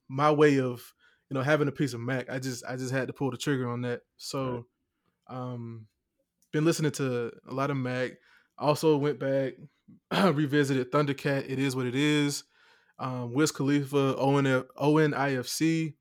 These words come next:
Speaker 2: Only niggas in first class.
Speaker 1: Only nigga in first class.
Speaker 2: <laughs>
Speaker 1: Um, a lot of folks didn't like it. A lot of folks didn't like that or Rolling Papers, and
Speaker 2: It was okay.
Speaker 1: I, I don't know why. <laughs> Like, I thoroughly enjoyed it.
Speaker 2: Because people got stuck on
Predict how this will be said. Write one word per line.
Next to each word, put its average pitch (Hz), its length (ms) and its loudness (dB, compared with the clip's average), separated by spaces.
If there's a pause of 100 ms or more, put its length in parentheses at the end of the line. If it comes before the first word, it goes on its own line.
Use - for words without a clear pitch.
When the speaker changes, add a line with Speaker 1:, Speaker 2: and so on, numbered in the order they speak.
(160)
Speaker 2:
Only 104 200 -2
niggas 104 380 -4
in 76 100 -8
first 92 460 -6
class. - 840 -12
Speaker 1:
Only 220 440 8
nigga 185 340 4
in 135 140 -2
first - 520 0
class. 143 640 0
Speaker 2:
<laughs> - 340 -18 (440)
Speaker 1:
Um, 139 680 0 (800)
a 170 60 2
lot 247 160 6
of 247 80 6
folks 240 220 10
didn't 247 180 8
like 247 220 8
it. 127 160 0
A - 20 -8
lot 170 160 6
of 190 80 2
folks 196 200 2
didn't 190 120 4
like 185 220 2
that 170 260 4
or 180 140 4
Rolling 175 260 4
Papers, 131 400 0
and 127 240 -10 (460)
Speaker 2:
It 254 40 -4
was 180 140 -4
okay. - 240 -6
Speaker 1:
I, - 320 -2 (160)
I 160 140 2
don't 175 160 10
know 135 140 6
why. 131 340 0
<laughs> 185 60 -6
Like, 147 440 2
I 208 200 0
thoroughly 165 440 0
enjoyed 190 380 2
it. 131 100 -10 (260)
Speaker 2:
Because 110 420 -4
people 127 240 -8
got 113 160 -4
stuck - 360 -10
on 117 380 -10